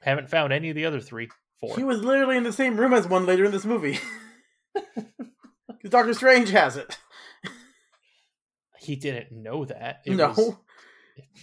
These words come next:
Speaker 2: What was he just looking, uh, like, under rocks? Nope.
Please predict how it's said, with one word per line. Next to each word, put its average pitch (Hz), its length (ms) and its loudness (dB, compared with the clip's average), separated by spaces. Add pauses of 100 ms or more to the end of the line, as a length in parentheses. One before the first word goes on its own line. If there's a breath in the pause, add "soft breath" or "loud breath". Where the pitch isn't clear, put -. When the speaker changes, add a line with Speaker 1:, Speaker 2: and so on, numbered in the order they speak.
(880 soft breath)
Speaker 2:
What 349 160 0
was 403 100 8
he 480 160 2
just 311 140 4
looking, 339 320 -4
uh, 262 120 2
like, 277 140 6
under 254 340 4
rocks? 190 540 6
Nope. 202 340 4